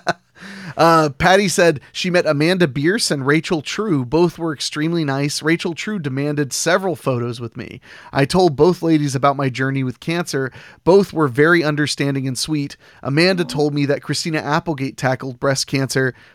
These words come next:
Hold on, I gotta read the rest off the screen. Uh, bre-, uh, tackled breast cancer and was recently diagnosed with M S. Uh, Rachel True gave me her blessings.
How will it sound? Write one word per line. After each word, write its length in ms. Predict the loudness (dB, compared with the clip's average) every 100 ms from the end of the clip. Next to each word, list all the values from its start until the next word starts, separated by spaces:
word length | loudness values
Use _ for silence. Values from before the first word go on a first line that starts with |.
| -12
Hold 140 | -6
on, 40 | -4
I 40 |
gotta 160 | -2 -2
read 180 | -2 -2
the 80 |
rest 200 | -2 -2 -2
off 180 | -4 -4
the 60 |
screen. 440 | -8 -4 -4 -4 -8 _ -12 0
Uh, 240 | 2 2
bre-, 200 | 2 2 4
uh, 240 | 2 2 -2 _ _ _ _ _ _ -6
tackled 400 | 2 2 2 0
breast 260 | 2 2 0
cancer 440 | -2 0 0 -2 -2 -6
and 120 | -2
was 160 | -2 0
recently 380 | -2 -2 -2 0
diagnosed 500 | 0 0 -2 -4 -4
with 120 | -4
M 140 | -2
S. 420 | 0 -2 -4 -10 -10 -16 _ _
Uh, 240 | -2 0 2
Rachel 400 | 2 2 2 0
True 480 | 0 -2 2 4 2
gave 260 | 0 -2
me 140 | -2 -6
her 160 | -6
blessings. 580 | -4 -2 -2 -4 -12 -16